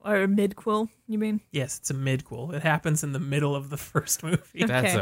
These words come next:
Speaker 3: a weird
Speaker 2: And
Speaker 3: word.
Speaker 2: isn't touched upon. <laughs>
Speaker 1: That is, that is the question I needed to,
Speaker 3: So it's a
Speaker 1: to have
Speaker 3: side quel.
Speaker 1: answered.
Speaker 2: Yeah.
Speaker 3: <laughs> Kind
Speaker 1: It, it
Speaker 3: of.
Speaker 1: wasn't a sequel, it was a midquel.
Speaker 2: No, it happens during Christmas, and then they just don't,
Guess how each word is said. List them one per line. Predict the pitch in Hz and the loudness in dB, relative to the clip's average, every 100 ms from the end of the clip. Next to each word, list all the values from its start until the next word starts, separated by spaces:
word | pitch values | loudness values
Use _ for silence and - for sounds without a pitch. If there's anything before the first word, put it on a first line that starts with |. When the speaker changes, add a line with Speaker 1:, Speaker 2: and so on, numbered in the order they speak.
| 92 | 0
Speaker 3:
a | 101 | -2
weird | 104 | 2
Speaker 2:
And | 156 | 2
Speaker 3:
word. | 160 | 2
Speaker 2:
isn't | 180 165 160 165 - | 2 4 2 0 0
touched | 165 156 - | -2 0 -2
upon. | 143 143 151 214 | -4 0 0 0
<laughs> | - | 0
Speaker 1:
That | 233 226 | 2 2
is, | 214 220 | 2 0
that | - 220 | 0 2
is | 226 226 | 2 0
the | |
question | 214 220 208 - 202 | 0 0 -2 -2 -4
I | 190 | -4
needed | 185 185 190 | -6 -8 -12
to, | - | -6
Speaker 3:
So | 196 | -4
it's | 202 | 0
a | 110 | 2
Speaker 1:
to | |
have | |
Speaker 3:
side | - - 113 190 190 180 170 | 4 4 4 4 2 0 -2
quel. | 92 | -4
Speaker 1:
answered. | - 185 | -4 -2
Speaker 2:
Yeah. | 160 160 151 - - | 0 2 2 0 -4
Speaker 3:
<laughs> | |
Kind | - 180 139 - | -6 0 2 2
Speaker 1:
It, | 196 | 2
it | |
Speaker 3:
of. | 202 | 2
Speaker 1:
wasn't | 226 240 226 | 0 2 0
a | 214 | 0
sequel, | 214 208 208 196 | -2 -4 -4 -4
it | 185 | -4
was | 180 | -4
a | 180 | -4
midquel. | 180 175 - - 320 | -4 -6 -10 -14 -4
Speaker 2:
No, | 143 | 0
it | 135 | 2
happens | 160 160 160 170 143 | 2 0 2 0 0
during | 156 147 147 | 2 2 2
Christmas, | - 156 - 147 151 - | 0 0 2 0 -2 0
and | - 147 | 0 0
then | 143 | 0
they | 143 | 0
just | 143 147 - - | 0 2 0 2
don't, | 147 156 | 2 0